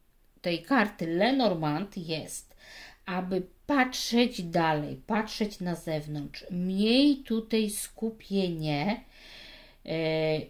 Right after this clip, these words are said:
i nie wierz we wszystko, co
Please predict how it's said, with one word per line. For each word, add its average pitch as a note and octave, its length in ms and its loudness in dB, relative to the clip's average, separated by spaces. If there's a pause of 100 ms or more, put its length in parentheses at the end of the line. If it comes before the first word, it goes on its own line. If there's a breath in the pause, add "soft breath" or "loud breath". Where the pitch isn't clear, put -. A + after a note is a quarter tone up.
(160)
i A3 160 8
nie A#3 380 10
wierz D#4+ 320 6
we D4 240 10
wszystko, B3+ 1200 6
co - 180 4